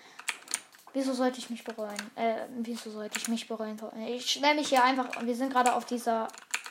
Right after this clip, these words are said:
ich probiere jetzt die ganze Runde in, im F fünf Modus zu spielen. Oh, ich hab schon wieder die Blätterskins in.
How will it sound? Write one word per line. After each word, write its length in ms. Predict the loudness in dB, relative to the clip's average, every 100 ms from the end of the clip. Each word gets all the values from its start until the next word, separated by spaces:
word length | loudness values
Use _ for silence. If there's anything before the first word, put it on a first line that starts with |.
| -4 -4 -14 -12
ich 100 | -6
probiere 360 | 0 6 8 8
jetzt 180 | 6 0
die 60 |
ganze 300 | 4 4 4
Runde 300 | 2 4 4
in, 380 | 4 2 0 0 0
im 440 | 0 0 -4 -8 -12 -14 -14 -14 -20 -20 -20 -20 -20 -16 -8
F 140 | -8 -4
fünf 300 | 0 0 0
Modus 360 | -2 -2 -4
zu 120 | -8 -10
spielen. 480 | -4 -2 -2 -2 6
Oh, 140 | 8
ich 140 | 8 4
hab 140 | 2
schon 180 | 2 4
wieder 200 | 8 8
die 120 | 8
Blätterskins 1040 | -2 4 4 6 2 0 -2 0 0 -4 -4
in. 420 | -4 -2 -4